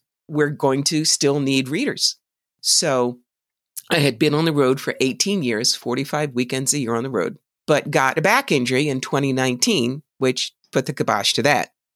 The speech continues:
But I said, "Why should everything I learned not be available for the next generation?" So You've Got the Magic, Who Needs a Genie is the A-lister's guide to holistic expo success. It's business,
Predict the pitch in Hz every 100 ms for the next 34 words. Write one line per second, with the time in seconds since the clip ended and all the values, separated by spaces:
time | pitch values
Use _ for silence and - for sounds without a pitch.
0 | _ - - _ _ _ - 147 139 131
1 | 120 151 214 226 160 - 160 196 180 196
2 | 190 170 156 143 143 233 190 165 - -
3 | - 156 147 127 - 143 131 135 123 123
4 | 123 - 113 110 - 113 107 113 113 -
5 | - _ _ - - - - 185 147 139
6 | 127 127 - _ _ _ _ - 170 190
7 | 202 190 160 156 156 156 - 151 143 135
8 | 123 175 208 170 147 135 143 131 143 151
9 | 156 147 - 135 - 120 120 - 113 131
10 | 123 120 127 - 120 - - 117 - 113
11 | - 113 - - 143 135 - _ _ _
12 | _ _ 127 139 135 123 107 - - -